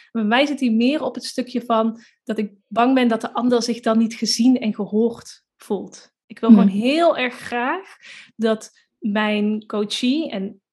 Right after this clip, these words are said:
Speaker 1: ja, nog niet eens alleen mijn, mijn coachie, maar gewoon eigenlijk alle <laughs> mensen, zeg maar, waar ik contact mee heb, <laughs> dat die voelen dat ze ertoe doen. Dat ze er mogen zijn.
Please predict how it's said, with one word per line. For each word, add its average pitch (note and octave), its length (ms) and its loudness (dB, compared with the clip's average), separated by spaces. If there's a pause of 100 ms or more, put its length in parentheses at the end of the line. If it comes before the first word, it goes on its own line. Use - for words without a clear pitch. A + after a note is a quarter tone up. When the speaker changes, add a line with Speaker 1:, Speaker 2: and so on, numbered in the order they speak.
Speaker 1:
ja, F3 440 -16
nog F#3+ 220 -14
niet G3+ 220 -4
eens A#3 200 0
alleen G#3 240 -4
mijn, G3 280 -4
mijn G3+ 280 -4
coachie, G3 400 -4
maar A3 100 0
gewoon G3 240 -8
eigenlijk F#3+ 300 -12
alle A#3 260 4
<laughs> B3 40 8
mensen, C4 220 4
zeg B3+ 240 -2
maar, B3+ 300 2
waar D4 180 4
ik - 180 -10
contact - 560 -4
mee D#4 220 6
heb, - 320 4 (500)
<laughs> - 580 -14
dat C#4+ 100 6
die C4 180 2
voelen D4+ 380 0
dat C4+ 160 -4
ze A#3+ 80 -6
ertoe A#3+ 280 -4
doen. G3+ 440 -4 (180)
Dat A3 140 -12
ze G#3+ 100 -6
er A3 80 0
mogen A3 260 0
zijn. G3+ 480 -4